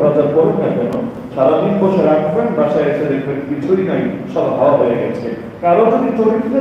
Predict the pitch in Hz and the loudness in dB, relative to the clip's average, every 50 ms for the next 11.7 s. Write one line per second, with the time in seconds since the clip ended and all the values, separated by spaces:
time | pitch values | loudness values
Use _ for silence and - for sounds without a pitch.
0 | - - - - 170 170 165 165 - - - - - - - - - - - - | 0 0 0 0 2 2 2 2 2 0 -2 -4 -4 -6 -8 -10 -12 -14 -16 -16
1 | - - - 214 226 233 - - - 175 165 165 160 160 160 160 156 151 143 - | -12 -2 0 2 4 4 2 2 2 0 2 2 2 2 2 2 2 2 2 2
2 | 139 143 139 156 - - - - - 175 165 151 151 151 139 139 135 - - - | 2 2 2 2 2 2 2 2 2 2 4 4 6 4 4 4 2 2 2 0
3 | - - - - 131 135 139 135 160 165 180 190 196 196 190 196 196 190 - 160 | 0 0 -2 -2 -2 -2 -2 -2 0 -2 0 0 0 0 0 0 0 0 2 2
4 | 165 160 - - 139 139 147 151 139 139 139 139 - - - - - - - - | 0 0 2 0 0 0 0 -2 0 0 0 0 0 0 2 2 2 0 -2 -4
5 | - - - - 220 233 240 240 233 - 214 202 190 175 170 165 165 156 147 127 | -8 -8 -10 -4 0 2 2 2 2 0 0 0 0 0 0 0 0 0 0 2
6 | 127 127 127 135 139 135 135 135 135 135 - 135 131 - - 214 226 233 - 190 | 2 2 2 2 2 0 0 0 0 -2 -2 -4 -4 -2 2 4 4 4 4 4
7 | - - - - - - - 143 139 131 - 127 123 - - 147 156 - - - | 4 4 4 4 4 2 2 2 2 0 0 -2 -2 -4 -2 -2 -2 -2 -4 -6
8 | - - - - 147 165 175 170 - 190 185 175 151 - - - - - - - | -8 -10 -12 -4 2 4 4 4 4 4 2 4 4 2 2 2 0 -4 -6 -6
9 | - - 302 - - - - 233 233 233 226 208 - 202 202 190 185 170 - 165 | 0 2 4 4 6 4 4 4 2 2 2 2 2 2 2 2 2 2 2 2
10 | 156 156 160 160 165 165 156 151 151 - 180 156 147 143 - 151 151 135 131 135 | 2 4 4 4 4 4 4 2 2 4 4 4 4 4 2 2 2 2 2 2
11 | 151 151 151 151 147 151 151 160 165 165 165 165 160 147 | 4 4 4 4 4 4 4 4 4 4 4 2 0 2